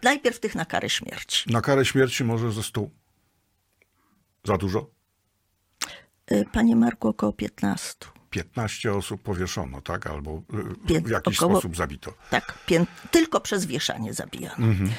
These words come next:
Speaker 1: To jest około piętnastu lekarzy. Ilu otrzymało dożywotnie więzienie?
Speaker 2: No, tutaj już boję się strzelać.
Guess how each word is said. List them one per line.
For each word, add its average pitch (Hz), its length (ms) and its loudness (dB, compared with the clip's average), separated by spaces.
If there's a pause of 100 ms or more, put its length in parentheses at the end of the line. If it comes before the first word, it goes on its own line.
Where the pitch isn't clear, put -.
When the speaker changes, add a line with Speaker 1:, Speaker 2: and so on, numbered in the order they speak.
(240)
Speaker 1:
To 220 80 6
jest 208 220 2
około 208 380 2
piętnastu - 1000 0 (280)
lekarzy. - 580 -2 (1040)
Ilu 240 520 8 (1300)
otrzymało 220 1200 4
dożywotnie 165 920 2
więzienie? 156 840 -2 (420)
Speaker 2:
No, 104 220 0
tutaj 92 280 -2
już 85 100 -2
boję 92 280 2
się 82 160 -4
strzelać. - 720 0